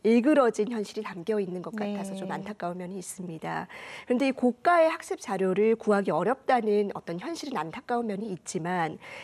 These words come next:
Speaker 1: 그래도 학생들이 좀 경각심을 가져야 되지 않겠습니까?
Speaker 2: 네,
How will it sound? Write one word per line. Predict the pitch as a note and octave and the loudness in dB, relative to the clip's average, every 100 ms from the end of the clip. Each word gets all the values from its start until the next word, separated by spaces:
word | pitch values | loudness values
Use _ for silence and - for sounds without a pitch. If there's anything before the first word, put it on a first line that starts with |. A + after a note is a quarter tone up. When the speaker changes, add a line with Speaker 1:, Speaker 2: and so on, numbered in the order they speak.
| - | 2
Speaker 1:
그래도 | A3 A3+ | 4 4
학생들이 | B3 - F4 D4 | 2 0 -2 -2
좀 | B3+ G#3+ | -4 -6
경각심을 | G3 F#3+ C4 - - G#3 | -6 -2 -2 -4 -6 -6
가져야 | F3+ E3+ F#3 | -6 -6 -6
되지 | E3 F#3+ | -6 -10
않겠습니까? | F3 G3+ - G3 - - G#3 - - _ - | -12 -14 -14 -14 -16 -16 -16 -18 -20 _ -2
Speaker 2:
네, | A#3 A3 G3+ | 2 2 2